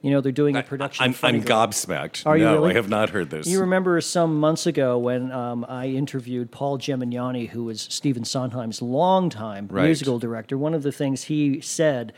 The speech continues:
Speaker 1: when I asked him, "Are there any shows," <laughs> and it would be very hard to find any, "are there any shows that you've never done that you always wanted to do?"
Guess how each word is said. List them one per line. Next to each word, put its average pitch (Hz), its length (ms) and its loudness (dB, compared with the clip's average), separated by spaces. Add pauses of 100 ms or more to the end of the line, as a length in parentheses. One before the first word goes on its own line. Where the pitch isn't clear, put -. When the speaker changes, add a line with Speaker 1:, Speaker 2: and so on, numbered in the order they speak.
(160)
Speaker 1:
when 151 160 2
I 135 100 0
asked 139 320 -4
him, 131 220 0 (840)
"Are 170 220 2
there 185 180 6
any 190 160 4
shows," 147 680 2
<laughs> - 0 -
and 117 280 -6
it 135 140 -2
would 135 240 0
be 147 160 0
very 151 300 2
hard 165 320 4
to 147 80 -2
find 160 400 0
any, 117 340 -8 (220)
"are 233 160 4
there 202 180 4
any 175 160 2
shows 165 360 4
that 170 100 0
you've 151 200 -2
never 180 320 4
done 143 280 2
that 143 120 0
you 151 160 0
always 165 320 4
wanted 180 380 2
to 151 80 -8
do?" 110 380 -6